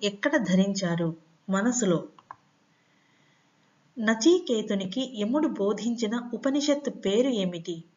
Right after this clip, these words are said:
కంఠోపనిషత్తు. పూర్వజన్మలో అంజనాదేవి ఎవరు?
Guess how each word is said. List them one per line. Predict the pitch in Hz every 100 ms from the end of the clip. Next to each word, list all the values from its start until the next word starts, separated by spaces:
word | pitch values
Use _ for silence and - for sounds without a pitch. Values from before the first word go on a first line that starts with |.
| _ _ _ _ -
కంఠోపనిషత్తు. | 202 202 240 254 233 190 180 170 - 156 - _ _ _ _ _ _ _ _ _ _ _ _ _ _ _ -
పూర్వజన్మలో | 254 339 370 311 302 262 214 226 233 196
అంజనాదేవి | 202 226 254 262 254 254 262 233
ఎవరు? | 170 170 170